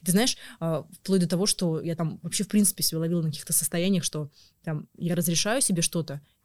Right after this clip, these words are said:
мне как будто стыдно перед ним. При том, что, ну, там, если говорить про какие-то там финансовые моменты, ну, он выше меня, а, в этой части, он, ну, там, давно, там, у него свой бизнес, там, он этим зани-, как бы,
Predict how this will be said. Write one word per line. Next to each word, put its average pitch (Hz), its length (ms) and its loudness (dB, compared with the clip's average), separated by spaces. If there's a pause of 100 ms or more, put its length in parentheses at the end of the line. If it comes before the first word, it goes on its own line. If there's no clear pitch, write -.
(180)
мне 170 140 0
как 165 120 -6
будто 160 140 -4
стыдно 175 280 0
перед 160 220 0
ним. 156 240 0 (560)
При 185 120 0
том, 190 120 2
что, 175 600 2 (180)
ну, 233 100 -2
там, 165 140 0
если 170 220 0
говорить 170 400 0
про 165 240 -2
какие-то - 340 -10
там - 80 -8
финансовые 196 420 -2
моменты, 170 420 0 (920)
ну, 233 160 4
он 202 100 6
выше 269 280 2
меня, 247 320 2 (100)
а, 208 160 -2
в 190 60 0
этой 202 140 0
части, 202 280 2
он, 170 220 0 (260)
ну, 277 80 -4
там, 147 260 -4 (220)
давно, 185 420 2
там, 147 160 -6
у 156 40 -4
него 156 160 -4
свой 156 260 -2
бизнес, 208 460 0
там, 156 140 -4
он 156 40 -4
этим 170 140 -2
зани-, 170 160 2
как 175 240 -4
бы, 165 120 0